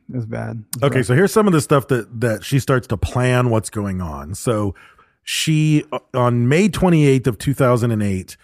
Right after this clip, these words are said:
Speaker 2: her grandfather's house was burglarized, and among other things that were stolen were his twenty-five caliber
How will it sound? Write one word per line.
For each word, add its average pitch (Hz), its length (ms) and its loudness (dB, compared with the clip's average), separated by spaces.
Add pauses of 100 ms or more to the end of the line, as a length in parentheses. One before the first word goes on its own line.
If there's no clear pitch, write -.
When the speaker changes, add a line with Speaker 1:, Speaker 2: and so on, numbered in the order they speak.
(220)
Speaker 2:
her 135 160 0
grandfather's 135 920 0
house 127 380 0
was 107 180 -4
burglarized, 90 1000 -4 (360)
and 113 140 -2
among 110 320 -2
other 127 260 2
things 131 300 0
that 113 140 -2
were 104 140 -6
stolen 110 680 -2
were 104 360 -4
his 98 520 -4
twenty-five 123 600 -2
caliber 92 640 -4